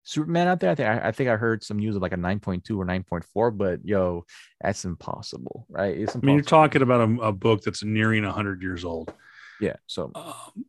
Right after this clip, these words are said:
Speaker 2: so anyways, um, hey, if you
Speaker 1: This
Speaker 2: guys
Speaker 1: is
Speaker 2: have any C G C stories, put us in the comments, put it in the comments below. Let us know, uh,
Speaker 1: Some stuff.
Speaker 2: about your C G C stories, um,
Speaker 1: Yep.
Speaker 2: whether they're stories or nightmares or whatever. Ooh, look at those bad boys.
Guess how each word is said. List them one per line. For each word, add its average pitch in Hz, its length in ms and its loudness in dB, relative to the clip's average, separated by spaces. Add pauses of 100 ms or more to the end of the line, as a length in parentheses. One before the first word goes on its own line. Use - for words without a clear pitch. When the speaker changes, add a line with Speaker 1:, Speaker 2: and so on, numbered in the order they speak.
(180)
Speaker 2:
so 147 460 6
anyways, 185 440 6 (100)
um, 143 680 6 (440)
hey, 156 260 2
if 123 100 -2
you 160 80 4
Speaker 1:
This 214 80 8
Speaker 2:
guys 208 100 8
Speaker 1:
is 180 80 2
Speaker 2:
have 165 80 4
any 143 140 -2
C 170 300 -4
G 151 140 0
C 156 240 -2
stories, 151 400 4
put - 180 -4
us 139 120 -2
in 131 80 -4
the 120 60 -4
comments, 123 420 0
put 139 80 2
it 147 40 0
in 147 60 -6
the 131 60 -4
comments 127 260 -2
below. 117 220 0
Let 131 160 2
us 139 140 -4
know, 135 300 0 (560)
uh, 127 260 0
Speaker 1:
Some 123 80 -4
stuff. 123 140 -4
Speaker 2:
about 127 300 -4
your 131 480 2
C - 260 -8
G 127 120 -8
C 127 200 -6
stories, 127 560 2 (120)
um, 117 260 2
Speaker 1:
Yep. 90 140 6 (160)
Speaker 2:
whether 120 320 2
they're 113 360 -2 (460)
stories 123 380 0
or 113 60 -6
nightmares 117 580 -2
or 104 220 -4
whatever. 107 340 -2
Ooh, 170 220 -4
look 117 160 -8
at 113 120 -8
those 160 200 -8
bad 101 260 -16
boys. 90 280 -20